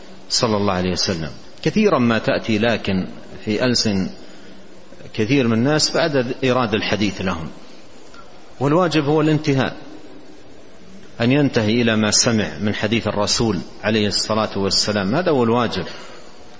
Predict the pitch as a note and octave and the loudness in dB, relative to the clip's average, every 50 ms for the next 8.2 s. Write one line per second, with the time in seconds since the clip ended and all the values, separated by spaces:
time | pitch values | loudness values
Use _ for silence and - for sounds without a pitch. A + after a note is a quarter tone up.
0 | - - F2+ A#2 A#2+ - - C3 G#2+ B2 C3 C#3+ D3 D3+ C#3+ C3 A#2+ G#2+ B2+ B2 | -12 -4 0 0 0 2 2 0 2 4 4 4 4 4 4 2 2 2 2 2
1 | A2+ G#2+ - A2+ A2+ A#2+ B2 A2+ F#2+ F#2+ G2+ G2+ G#2 - - B2 A2+ G#2+ G#2+ A#2 | 2 2 0 0 2 2 2 2 2 0 0 0 0 0 0 0 2 2 2 2
2 | A#2 A2 G#2 - A2+ G2 F2+ F2 - - B2 B2 A#2 A2 A#2 C3 C3 A2+ G2 G#2+ | 2 0 0 0 -2 -2 -2 -2 0 0 2 2 2 2 2 2 0 0 0 -2
3 | G2 F#2 - G#2+ G#2 A2+ G#2+ F#2+ F2 F2 G2+ A2+ G#2+ A#2+ C3 C#3 B2+ B2 - - | -2 0 -2 -2 0 0 -2 -2 -2 -4 -2 -2 0 0 2 0 0 -2 -6 -14
4 | - - - - - - - - - - - - - - - - - - - - | -16 -16 -16 -16 -16 -16 -16 -16 -16 -16 -16 -16 -16 -16 -16 -16 -16 -16 -16 -16
5 | - - - - - - - - - - - - - - - - - - - - | -16 -16 -16 -16 -16 -16 -16 -16 -16 -16 -16 -16 -16 -16 -16 -16 -16 -16 -16 -16
6 | - - - - G#2+ G#2+ A#2 A#2 A2 A2+ - A#2 A2 G#2+ G2+ F2+ F#2+ G2+ G#2 G#2 | -16 -16 -8 -2 0 2 4 4 2 2 2 2 2 2 2 2 2 2 2 0
7 | - - A2+ G#2 A#2+ A2+ G#2 A2+ G#2 G#2 G2+ - - - A#2+ A2+ G#2 G2+ G2 G#2 | 0 0 0 2 2 2 2 2 0 0 2 0 0 2 2 2 2 2 2 2
8 | A2+ B2 C#3 | 2 0 0